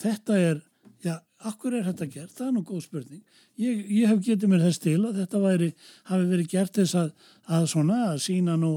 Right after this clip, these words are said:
almenningi í landinu að dómstólarnir væru nú ekki hræddir við að taka á þessum bankamönnum eftir hrunið, sko. Og þá er bara dæmt eftir svona einhverjum, ó, sjónarmiðum sem að standast auðvitað enga, enga skoðun, sko. Og <clears throat> þannig að,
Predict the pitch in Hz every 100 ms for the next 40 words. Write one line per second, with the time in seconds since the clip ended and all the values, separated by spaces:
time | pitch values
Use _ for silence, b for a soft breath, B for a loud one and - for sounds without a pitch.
0 | 151 190 185 165 156 160 165 214 208 180
1 | 160 151 - - - 175 208 214 208 180
2 | 165 175 165 160 151 151 214 - 185 160
3 | 156 - 202 190 170 143 175 139 B B
4 | - 240 - - 180 147 143 214 196 -
5 | 160 220 240 160 120 - - 240 b b
6 | b b 165 196 185 160 170 151 180 190
7 | - 185 - 165 - 170 151 139 b b
8 | b 185 - 165 156 151 _ b _ -
9 | 175 160 156 139 196 185 160 156 196 180
10 | 165 147 180 180 180 170 - 165 170 196
11 | 190 165 151 b b b - 202 214 175
12 | - 240 254 123 110 - _ _ _ b
13 | b b b - 165 151 - 156 165 135
14 | 165 165 156 151